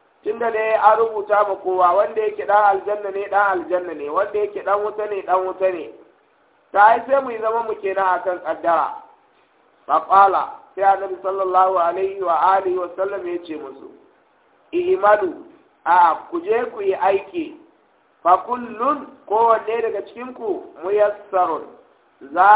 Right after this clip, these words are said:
a sauƙaƙe shi ga abin da aka talita shi a dalilinsa." Wanda yake Allah subhanahu wa ta'ala ya kaddara shi zai samu rahama, zai shiga gidan rahama, gidan aljanna,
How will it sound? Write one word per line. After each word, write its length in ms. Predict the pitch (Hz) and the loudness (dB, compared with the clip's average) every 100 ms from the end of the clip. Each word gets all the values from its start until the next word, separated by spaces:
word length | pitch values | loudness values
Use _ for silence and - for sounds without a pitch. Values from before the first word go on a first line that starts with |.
| 190 | 6
a 80 | 185 - | 4 0
sauƙaƙe 600 | 208 208 196 - 202 196 | 0 0 -4 -6 -6 -6
shi 80 | 214 | -6
ga 140 | 202 190 | 0 0
abin 240 | 180 202 - | 0 -2 -2
da 140 | 190 | 0
aka 160 | 196 - | 0 -2
talita 640 | - 196 202 185 - 190 190 | -2 -2 0 -4 -2 -2 0
shi 60 | 202 | 0
a 140 | 180 | 0
dalilinsa." 680 | 165 160 165 151 127 120 113 - - _ _ _ _ _ _ _ _ _ - | -2 -6 -6 -8 -10 -12 -12 -12 -20 _ _ _ _ _ _ _ _ _ -2
Wanda 280 | 190 214 220 | 0 2 -2
yake 220 | 214 214 | -2 2
Allah 340 | 202 214 202 196 | 2 2 0 -2
subhanahu 600 | 196 185 196 208 208 196 | 0 2 4 4 2 -2
wa 80 | 202 | -4
ta'ala 600 | 202 180 196 202 196 190 - - _ _ _ - | -2 0 2 4 2 2 -6 -20 _ _ _ -6
ya 240 | 165 196 | 2 2
kaddara 400 | 208 214 202 196 | 2 -2 -2 -4
shi 180 | 185 202 | -6 -6
zai 180 | 202 208 202 | -2 -2 0
samu 300 | 185 185 185 | 0 2 2
rahama, 540 | 196 202 202 190 180 - - | 2 2 2 0 -2 -8 -10
zai 140 | 190 196 | -6 -6
shiga 220 | 180 185 180 | -6 -10 -6
gidan 320 | 190 196 190 | -2 0 4
rahama, 380 | 196 196 190 180 | 4 2 0 -4
gidan 400 | 180 196 190 180 175 | -2 -2 0 0 -2
aljanna, 480 | 196 208 180 131 | -4 -2 -4 -4